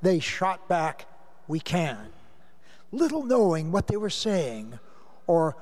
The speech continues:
what they were getting themselves into. Jesus,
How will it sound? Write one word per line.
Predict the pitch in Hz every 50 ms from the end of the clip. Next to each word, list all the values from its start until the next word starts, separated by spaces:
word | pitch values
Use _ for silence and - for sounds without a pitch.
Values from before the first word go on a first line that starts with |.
| - - -
what | 185 185 - - - -
they | 160 160
were | 165 165
getting | 143 156 160 156 156 151 151
themselves | 143 143 143 147 147 - - - 143 131 135 139 131 -
into. | - 143 139 127 123 - 143 123 113 117 117 - - - - - - - - - - - - - - - - - - - - - - - - - - - - - -
Jesus, | - 233 254 233 160 127 147 139 143 - - - -